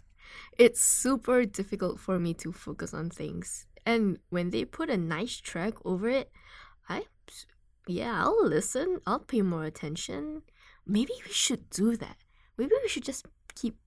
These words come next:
adding lo-fi music over speeches. Do you think people would actually listen?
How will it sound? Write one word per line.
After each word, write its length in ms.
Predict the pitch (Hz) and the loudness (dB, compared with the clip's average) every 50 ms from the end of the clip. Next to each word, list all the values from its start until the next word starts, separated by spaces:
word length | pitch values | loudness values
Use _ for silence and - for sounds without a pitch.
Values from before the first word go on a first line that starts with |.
| - - - | -18 -14 -8
adding 540 | 190 185 202 214 185 170 156 151 147 - - _ - - - - - - - _ | -6 -2 0 0 0 0 -2 -6 -8 -12 -16 _ -20 -20 -20 -20 -20 -20 -18 _
lo-fi 540 | - 160 180 220 254 247 - - 214 208 196 | 0 4 6 6 6 4 0 -2 0 2 2
music 480 | 165 156 170 185 202 196 - - - - - - - - _ | 2 2 4 4 4 2 2 -2 -4 -8 -12 -16 -16 -10 _
over 280 | - 180 180 - - 170 | -4 -4 -4 -4 -6 -6
speeches. 840 | - - - - - 196 202 202 - - - - - - - - - - - - - - - - - - _ | -6 -8 -6 -6 -4 -6 -4 -6 -8 -8 -8 -8 -10 -12 -14 -16 -18 -20 -20 -20 -20 -20 -20 -20 -20 -10 _
Do 80 | - | 0
you 100 | 196 196 | 0 2
think 200 | - 381 440 - | 2 0 -2 -4
people 340 | - - - 185 - 226 233 202 | -8 -6 -6 -4 0 0 2 2
would 160 | 170 - - - | 0 -2 -4 -10
actually 480 | 151 - - - - 208 214 214 196 | -12 -12 -10 -6 -2 0 0 0 0
listen? 560 | 165 156 156 170 - - 285 311 339 349 349 | 0 -2 -2 -4 -4 -4 -4 -4 -4 -6 -8